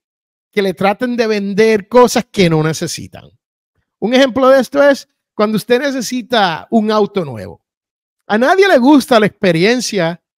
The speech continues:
Nadie dice, "Wow, me voy a ir este sábado, todos los sábados, a ver si alguien me puede vender un auto".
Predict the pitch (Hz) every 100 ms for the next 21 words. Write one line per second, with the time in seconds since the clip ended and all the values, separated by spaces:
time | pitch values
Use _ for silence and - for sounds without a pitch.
0 | _ _ 233 294 277 294 - 208 277 311
1 | 226 220 233 262 269 277 262 - 233 254
2 | 262 254 190 262 277 - 277 285 233 175
3 | - _ _ _ 185 196 240 - 233 247
4 | 240 214 196 220 233 208 196 214 202 202
5 | 180 - -